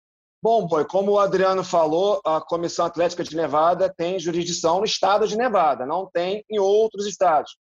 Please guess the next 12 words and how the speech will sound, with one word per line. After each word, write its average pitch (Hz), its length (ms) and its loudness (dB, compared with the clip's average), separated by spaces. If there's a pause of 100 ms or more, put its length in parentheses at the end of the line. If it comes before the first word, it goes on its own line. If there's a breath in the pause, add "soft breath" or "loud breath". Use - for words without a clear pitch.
(280)
Porém, 175 180 2
a 196 60 0
gente 214 220 -4
sabe 196 580 2
que, 175 160 -6 (180)
por 170 100 -6
uma 190 140 -2
questão 185 300 -4
de 160 80 -6
relacionamento, 185 1120 0
outras 190 380 -2
comissões 151 800 -4